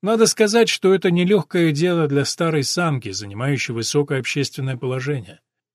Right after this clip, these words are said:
Что касается серых гусей, то они никогда не женятся и не выходят замуж вторично.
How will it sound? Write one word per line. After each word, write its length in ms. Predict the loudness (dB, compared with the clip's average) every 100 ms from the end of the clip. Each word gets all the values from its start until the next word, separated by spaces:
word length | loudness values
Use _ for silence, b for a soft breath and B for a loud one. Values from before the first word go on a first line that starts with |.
| _ _ _ _ _ _ _ _
Что 340 | -4 4 4
касается 720 | 4 0 2 2 2 2 -2
серых 460 | -2 2 2 2 0
гусей, 560 | -2 -2 0 0 -2 _ _ _ _ _ _ _ 2
то 160 | 4
они 200 | 6 4
никогда 840 | 4 2 0 -2 -2 -2 -2 0 0
не 180 | -2
женятся 840 | -4 -2 -2 -2 -2 -4 -6 -8 _ _ -8
и 80 |
не 160 | -6 -4
выходят 500 | -6 -6 -6 -4 -4
замуж 400 | -6 -6 -6 -10
вторично. 680 | -10 -12 -12 -12 -14 -14 -20